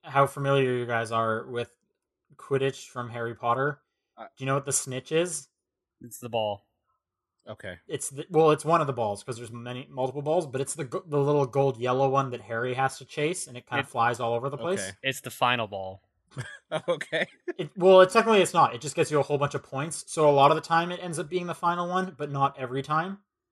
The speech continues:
Speaker 1: depending on how many points was scored beforehand. You know what I mean?
Speaker 2: Yeah, sure.
Speaker 3: This, this is way more than I've ever cared to learn about Quidditch.
Speaker 2: Yeah,
Speaker 3: I'm not gonna
Speaker 2: I know.
Speaker 3: lie. <laughs>
Speaker 1: I, I, I can stop talking if you
Speaker 2: No,
Speaker 1: prefer.
Speaker 2: no.
Speaker 3: No,
Speaker 2: I
Speaker 3: no,
Speaker 2: want
Speaker 3: keep going.
Speaker 2: I want
Speaker 3: Keep
Speaker 2: you to
Speaker 3: going.
Speaker 2: keep talking.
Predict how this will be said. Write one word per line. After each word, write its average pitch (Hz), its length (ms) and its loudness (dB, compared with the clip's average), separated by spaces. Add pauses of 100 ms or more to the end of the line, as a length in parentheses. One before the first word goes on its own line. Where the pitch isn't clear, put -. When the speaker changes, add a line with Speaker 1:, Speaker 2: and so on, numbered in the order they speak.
Speaker 1:
depending 143 280 -6
on 139 80 -2
how 135 100 0
many 135 120 -2
points 131 300 -6
was 127 100 -8
scored 123 380 -2
beforehand. 127 560 -4 (140)
You 135 60 -20
know 127 60 -10
what 123 60 -10
I 127 40 -12
mean? 170 200 -8 (160)
Speaker 2:
Yeah, 135 220 0
sure. 117 320 -8
Speaker 3:
This, 147 240 -10
this 180 180 -2
is 151 160 -4
way 135 240 2
more 123 220 -2
than 120 100 0
I've 113 140 -2
ever 110 160 -6
cared 113 220 -8
to 110 60 -8
learn 107 180 -10
about 101 160 -10
Quidditch. 196 160 -8
Speaker 2:
Yeah, 202 420 8
Speaker 3:
I'm 196 180 6
not - 60 4
gonna 262 80 6
Speaker 2:
I - 20 6
know. 190 260 6 (360)
Speaker 3:
lie. 196 220 -4 (120)
<laughs> 427 140 -10
Speaker 1:
I, 156 380 4
I, 147 60 0 (200)
I 156 100 4
can 180 140 0
stop 175 240 6
talking 170 320 2
if - 120 -12
you 127 80 -6
Speaker 2:
No, 190 200 2
Speaker 1:
prefer. 180 100 2
Speaker 2:
no. 170 200 4
Speaker 3:
No, 269 120 10
Speaker 2:
I 247 60 10
Speaker 3:
no, 247 60 10
Speaker 2:
want 247 100 8
Speaker 3:
keep 185 160 8
going. 220 320 10
Speaker 2:
I 139 80 4
want 156 200 4
Speaker 3:
Keep 165 60 4
Speaker 2:
you 156 60 2
to 285 40 8
Speaker 3:
going. 226 200 8
Speaker 2:
keep 120 80 2
talking. 131 500 -2